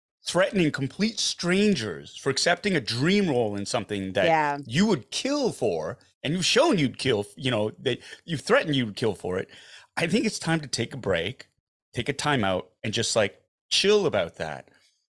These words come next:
Speaker 1: I mean, really, I, I think it's symptomatic of deeper issues other than,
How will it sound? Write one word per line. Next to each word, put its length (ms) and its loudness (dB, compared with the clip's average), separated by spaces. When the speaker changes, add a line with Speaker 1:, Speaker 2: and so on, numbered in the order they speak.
Speaker 1:
I 60 0
mean, 240 2
really, 400 4
I, 240 0
I 60 0
think 200 -6
it's 120 -6
symptomatic 480 -4
of 220 -6
deeper 380 -2
issues 640 -4
other 240 2
than, 460 0